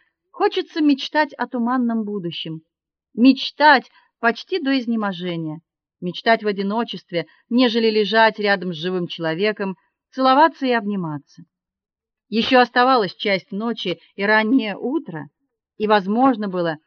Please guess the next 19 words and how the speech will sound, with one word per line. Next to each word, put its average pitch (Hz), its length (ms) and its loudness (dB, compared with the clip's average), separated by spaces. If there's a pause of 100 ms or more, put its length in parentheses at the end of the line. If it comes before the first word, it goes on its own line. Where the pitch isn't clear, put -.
(200)
засыпая, 208 680 2
воображать 185 560 -2
смутные 277 400 -2
картины 226 440 -4
величия 196 720 -6 (180)
и 208 100 -10
того, 233 300 -6
что 247 160 -10
по 208 160 -6
обыкновению 190 680 -6
называется 175 720 -8 (280)
счастьем. - 800 -16 (960)
Там 208 280 2
в - 100 -18
полусне 185 500 -6
происходило 165 640 -8
это 160 180 -6
самое 160 420 -8
счастье, 214 640 -4